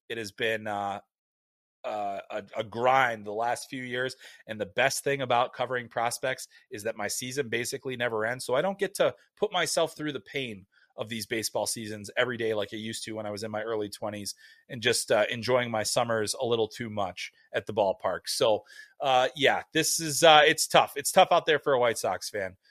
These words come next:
I hate to end it on a negative note, so let's not. Uh, <laughs> if you could please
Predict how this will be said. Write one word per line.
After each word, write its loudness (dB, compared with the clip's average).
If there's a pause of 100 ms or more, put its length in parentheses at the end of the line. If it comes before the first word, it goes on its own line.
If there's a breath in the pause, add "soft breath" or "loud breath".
(180 soft breath)
I 4
hate 2
to 0
end 2
it 0
on 2
a -6
negative -4
note, -6
so -8
let's 2
not. -8 (560 soft breath)
Uh, 6 (260)
<laughs> -12
if 0
you -2
could 8
please -2